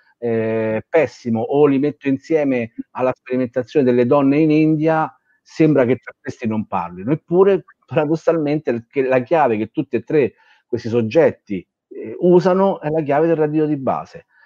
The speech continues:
Noi, eh, sostanzialmente siamo arrivati a un punto dove effettivamente sono saltati tutta una serie di, di paletti. Tu prima hai fatto vedere un cellulare, ma noi quando avevamo lo StarTAC, eh, vent'anni fa pensavamo che poi avremmo usato il touch screen?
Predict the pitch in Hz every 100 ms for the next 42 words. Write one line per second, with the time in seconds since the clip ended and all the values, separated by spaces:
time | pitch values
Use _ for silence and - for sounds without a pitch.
0 | _ - 143 180 202 165 117 117 117 113
1 | 113 127 120 160 151 139 151 170 147 117
2 | 127 131 151 160 135 113 117 117 117 196
3 | 202 139 101 _ 101 92 - _ _ _
4 | - 107 156 147 107 98 90 - 131 -
5 | 123 127 123 160 190 143 110 - 104 127
6 | 117 123 120 143 120 113 - 202 185 -
7 | 101 104 127 110 98 95 90 _ _ _
8 | 104 107 104 98 98 - 185 202 _ _
9 | _ _ - 113 123 101 110 - 113 110
10 | 107 113 139 151 95 87 85 - 110 127
11 | 135 113 110 110 113 110 113 113 - 110
12 | - 135 117 113 107 107 107 104 107 104
13 | 120 113 113 143 117 107 - 117 120 110
14 | 95 123 107 104 98 113 107 98 117 110
15 | 113 - 139 117 104 113